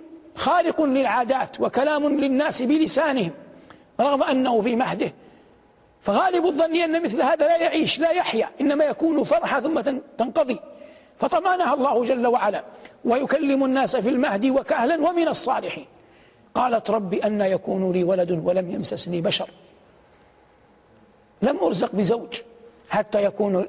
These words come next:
لي ولد، لكن جاءت الإشارة من قبل اسمه المسيح عيسى ابن مريم، مما يبين أن لا زوج لها، أنه لن يكون له، أن يكون، أن لا يكون لها زوج، لأن الله نسبه إليه، نسبه إليها.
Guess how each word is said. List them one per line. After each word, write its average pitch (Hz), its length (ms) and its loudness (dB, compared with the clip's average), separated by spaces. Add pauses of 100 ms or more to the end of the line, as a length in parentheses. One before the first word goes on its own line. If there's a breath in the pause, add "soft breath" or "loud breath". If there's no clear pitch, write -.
لي 185 100 2
ولد، 170 260 0 (440 loud breath)
لكن 202 380 0
جاءت 302 420 0
الإشارة 214 580 0
من 208 160 -2
قبل 311 320 -2 (100)
اسمه 233 360 -2
المسيح 226 460 0
عيسى 220 340 -2
ابن 180 120 -4
مريم، 175 340 -2 (600 loud breath)
مما 233 320 2
يبين 285 720 2
أن 302 140 2
لا 339 120 2
زوج 226 260 0
لها، - 260 -4 (760 soft breath)
أنه 233 320 2
لن 320 140 2
يكون 294 360 2
له، 233 360 0 (380)
أن - 80 0
يكون، 277 360 0 (200)
أن 233 120 0
لا 302 200 4
يكون 277 260 0
لها 233 240 2
زوج، 208 280 -2 (380 loud breath)
لأن 240 280 0
الله 226 360 0
نسبه 226 520 0
إليه، 302 320 0 (340 loud breath)
نسبه 247 520 2
إليها. 262 640 0